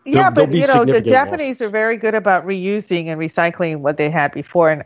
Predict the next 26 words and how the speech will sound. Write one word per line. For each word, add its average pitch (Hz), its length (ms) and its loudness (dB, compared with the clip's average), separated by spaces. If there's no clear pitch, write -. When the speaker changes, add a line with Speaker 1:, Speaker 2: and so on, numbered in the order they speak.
Speaker 1:
as 165 400 0
you 175 80 0
recall, 170 280 2
Speaker 2:
Oh, - 20 4
yeah. 170 60 0
Speaker 1:
they 160 120 2
had 170 260 0
hosted 185 480 0
the 156 200 2
Winter 180 320 -4
Olympics, 165 640 0
uh, 160 80 -2
some 165 260 -2
years 165 220 2
back, 147 300 2
and 156 160 -4
they 180 200 0
were 180 120 4
using 247 440 2
some 220 200 0
of 202 60 -4
the 190 80 0
stuff 185 380 0
from 208 500 -2
there 151 420 2
to, 160 460 -2